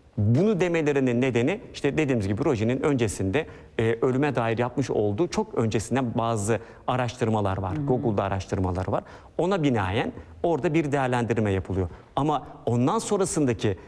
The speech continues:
Speaker 1: Rojin'in mesajlarına bakıldığında
Speaker 2: E, kar-,
Speaker 1: çok
Speaker 2: arkadaşını işte
Speaker 1: hayat
Speaker 2: sahile
Speaker 1: dolu,
Speaker 2: ça-,
Speaker 1: evet, çok
Speaker 2: çağırıyor
Speaker 1: hayat dolu
Speaker 2: zaten.
Speaker 1: mesajları görüyoruz.
Speaker 2: Evet.
Speaker 1: Şimdi demek ki, e, belki o esnada öyle bir fikri olabilir ama sonrasında çok neşeli, hayat dolu bir kıza dönüşmüş durumda.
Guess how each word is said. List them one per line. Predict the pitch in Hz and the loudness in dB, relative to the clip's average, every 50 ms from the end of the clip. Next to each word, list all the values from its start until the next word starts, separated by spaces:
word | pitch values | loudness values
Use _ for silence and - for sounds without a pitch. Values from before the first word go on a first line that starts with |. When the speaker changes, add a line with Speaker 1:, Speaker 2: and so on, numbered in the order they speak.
| - - - | -16 -6 -2
Speaker 1:
Rojin'in | 107 131 160 170 233 220 175 139 | 0 2 2 2 2 2 4 2
mesajlarına | 131 127 117 - 143 131 113 113 123 117 147 208 220 | 2 2 0 0 0 0 2 0 2 2 2 0 2
bakıldığında | 196 202 - - 147 123 107 107 110 101 104 107 180 226 | 0 -2 0 0 0 0 2 2 2 2 2 0 0 0
Speaker 2:
E, | - | -2
kar-, | - - 208 185 196 - | -2 0 0 0 0 0
Speaker 1:
çok | - 185 | 0 0
Speaker 2:
arkadaşını | 185 190 226 220 196 180 180 - - 196 180 | 2 2 2 2 0 0 0 0 0 0 0
işte | 147 139 101 | 2 2 2
Speaker 1:
hayat | 123 143 180 202 | 2 2 2 2
Speaker 2:
sahile | 269 254 254 262 139 131 - | 2 2 2 2 2 2 2
Speaker 1:
dolu, | - 415 | 2 0
Speaker 2:
ça-, | 453 - 311 254 240 240 | 0 0 0 2 2 0
Speaker 1:
evet, | 226 208 196 | 0 -2 -2
çok | - 233 233 | 0 0 0
Speaker 2:
çağırıyor | 202 196 185 - 180 208 | 2 2 0 0 0 0
Speaker 1:
hayat | 165 180 175 160 175 | 0 0 0 0 0
dolu | 233 | 0
Speaker 2:
zaten. | 262 175 165 165 151 - | -2 -2 -4 -6 -4 -2
Speaker 1:
mesajları | - 143 - - 180 175 147 135 190 208 | -2 -2 0 0 0 0 2 2 2 2
görüyoruz. | 208 156 135 110 101 98 92 90 - | 2 2 2 2 2 0 -2 -4 -8
Speaker 2:
Evet. | - 151 | -8 -6
Speaker 1:
Şimdi | 151 - 127 113 104 | 0 0 0 2 2
demek | 110 120 147 226 233 - - | 2 2 2 2 0 0 0
ki, | - 233 262 285 - - - - - - - | 0 0 0 0 -4 -14 -18 -20 -12 -4 0
e, | 131 131 127 123 113 107 | 2 2 2 2 2 0
belki | 160 196 208 196 - 175 151 - - - - - - - - | 0 -2 -2 -2 -2 -2 -2 -4 -6 -14 -12 -10 -6 -4 -2
o | - 214 233 - | 0 0 2 2
esnada | 160 170 160 - - 156 143 127 139 | 0 0 0 -2 -2 -2 0 2 2
öyle | 131 127 127 120 | 2 2 0 0
bir | 127 123 | 0 -2
fikri | - - 131 - - 135 | -2 -4 -8 -4 -2 0
olabilir | 120 120 127 123 151 170 220 220 - | 0 2 0 0 0 0 0 0 0
ama | - 131 135 127 | 0 0 0 -2
sonrasında | - - 180 220 220 190 - - 147 131 117 131 196 233 - - - - - - | -2 -2 0 0 0 0 0 0 0 0 2 0 0 -2 -2 -8 -20 -20 -10 -2
çok | - 202 196 - | -2 -2 0 0
neşeli, | - 135 143 - - 127 123 175 202 - - - - | 0 0 0 0 0 0 2 0 0 -2 -6 -14 -6
hayat | - 120 151 208 214 - - | -2 0 0 0 -2 0 0
dolu | 151 156 170 156 | 0 0 2 2
bir | 175 151 | 2 0
kıza | - - 160 135 160 139 107 - - - - - - | 0 -2 0 0 0 0 -2 -4 -10 -18 -16 -8 -2
dönüşmüş | - 117 113 101 - - 110 92 - - | 0 0 0 0 -2 -2 -4 -4 -4 -2
durumda. | 113 98 101 95 95 90 95 | 0 0 2 2 0 0 -2